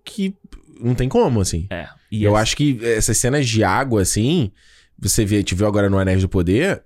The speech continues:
Speaker 1: que a gente falou que ficou muito foda ali
Speaker 2: Aham.
Speaker 1: da Galadriel na água. É convincente que ela tá ali na, ela, só que ela grava num tanque, né?
Speaker 2: Exato.
Speaker 1: E aí, ele... mas naquela, em setenta e cinco, não sei se ele conseguiria fazer uma porra dessa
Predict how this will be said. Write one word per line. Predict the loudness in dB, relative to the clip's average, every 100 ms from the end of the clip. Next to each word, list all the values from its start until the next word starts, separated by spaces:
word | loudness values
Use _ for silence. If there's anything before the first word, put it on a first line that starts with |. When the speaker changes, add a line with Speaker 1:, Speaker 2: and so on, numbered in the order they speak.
| -6
Speaker 1:
que | -4
a |
gente | -4
falou | -2 -2 -2
que | -4
ficou | -4 0
muito | 2 2 0
foda | -2 0 2 2
ali | 2
Speaker 2:
Aham. |
Speaker 1:
da | 2 0
Galadriel | 0 0 0 0
na | -2
água. | -2 -2 -2
É |
convincente | 0 0 0 0 0 0
que | -2
ela | -2
tá | 0
ali | 0
na, | 0 -2
ela, | 0 0 0
só | 0
que |
ela | 0
grava | 2 2
num | 0
tanque, | 0 -2 0
né? | -2 0
Speaker 2:
Exato. | 0 -2 -4 _ -20 -10 -2
Speaker 1:
E | 0
aí, | 2 2 2 2 2 0
ele... | 0 0 0 -2
mas | 0 0
naquela, | -2 0 -2 0
em |
setenta | 0 -2 -2
e |
cinco, | -2 -2
não | -2
sei | -2
se |
ele | -2
conseguiria | -2 0 0 0
fazer | 0
uma | 0
porra | 2 2
dessa | 2 0 0 0